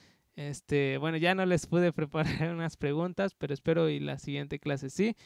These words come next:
Este, <laughs> sí, se, se me fue, pero la siguiente clase sí, ahora sí. <laughs> Bueno, entonces, muchísimas gracias, chicos, por estar acá. Los veo la siguiente clase. Espero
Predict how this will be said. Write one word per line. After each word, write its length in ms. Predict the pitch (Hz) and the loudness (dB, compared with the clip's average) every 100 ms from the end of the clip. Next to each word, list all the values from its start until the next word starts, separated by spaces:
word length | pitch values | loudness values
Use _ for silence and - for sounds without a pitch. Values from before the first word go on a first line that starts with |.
| - - _ _ _ - | -20 -20 _ _ _ -8
Este, 640 | 147 131 - 139 131 - _ _ _ - | -6 -6 -4 -2 -2 -6 _ _ _ 2
<laughs> 520 | - 151 160 156 165 | 4 4 -2 -8 -10
sí, 220 | - 151 | -8 -8
se, 180 | 147 139 | -8 -8
se 160 | - | -6
me 180 | 147 139 | -6 -6
fue, 280 | - 190 226 - _ _ _ _ _ | -4 -4 -4 -10 _ _ _ _ _
pero 420 | 151 151 151 151 | 0 0 -2 -4
la 120 | 151 | -6
siguiente 260 | 135 143 143 | -6 -6 -6
clase 460 | 143 131 135 - - - | -6 -8 -10 -14 -16 -16
sí, 200 | - 135 - | -14 -14 -14
ahora 200 | 147 139 | -12 -12
sí. 140 | - - - _ | -14 -20 -20 _
<laughs> 240 | 175 120 - _ _ - | -6 -6 -8 _ _ -10
Bueno, 180 | 131 - _ - | -8 -8 _ -10
entonces, 560 | 185 240 214 214 - - | 0 0 0 -4 -8 -10
muchísimas 440 | 180 160 180 190 | -8 -4 -4 -2
gracias, 320 | 175 165 165 156 | 0 0 -2 -4
chicos, 280 | 175 165 | -4 -6
por 120 | - 143 | -6 -8
estar 240 | - 151 | -4 -4
acá. 320 | 156 214 233 - _ _ _ | -4 -4 -6 -8 _ _ _
Los 160 | 151 143 | -6 0
veo 240 | 170 170 | 2 2
la 140 | 156 | -2
siguiente 340 | 143 151 143 151 | -6 -8 -8 -8
clase. 500 | 160 156 139 156 - _ _ _ _ | -4 -4 -4 -6 -6 _ _ _ _
Espero 520 | - - 180 151 156 | -14 -10 -8 -8 -10